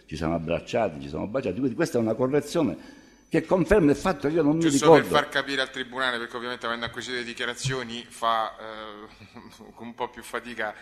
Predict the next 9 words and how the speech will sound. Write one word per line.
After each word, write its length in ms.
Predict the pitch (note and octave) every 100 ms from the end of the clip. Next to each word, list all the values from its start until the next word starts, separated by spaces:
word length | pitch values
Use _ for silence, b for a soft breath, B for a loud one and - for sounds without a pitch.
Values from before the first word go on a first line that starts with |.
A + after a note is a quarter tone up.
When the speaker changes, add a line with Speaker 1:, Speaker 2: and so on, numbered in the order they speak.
| B B -
Speaker 2:
di, 280 | F#2+ F#2 G#2
di 100 | C#3
noi 180 | A2+ A2
che 100 | A2
le 80 | G#2+
conosciamo. 480 | A2 G#2+ - G#2 G2+ b b -
Cioè 180 | A#2+
nella 200 | A#2 A#2+ B2
precedente 840 | B2 A#2+ C3 C3+ - B2 A#2